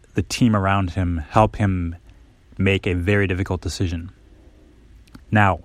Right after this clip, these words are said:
let's go on to the third lesson. Lesson number three, dream big and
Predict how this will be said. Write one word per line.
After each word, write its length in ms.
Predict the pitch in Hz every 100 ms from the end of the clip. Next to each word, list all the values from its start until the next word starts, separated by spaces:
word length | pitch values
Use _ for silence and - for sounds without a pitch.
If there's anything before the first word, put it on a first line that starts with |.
| - - - _
let's 220 | 101 98
go 160 | - 101
on 240 | 101 98
to 460 | 98 - 101 92 85 85
the 60 | -
third 280 | - 101 90
lesson. 300 | 85 - 87
Lesson 260 | 117 -
number 180 | 139 123
three, 300 | 107 98 80 - - - - - - - - - -
dream 380 | - 110 147 147
big 340 | 123 123 131 - - - - -
and 300 | 110 107 104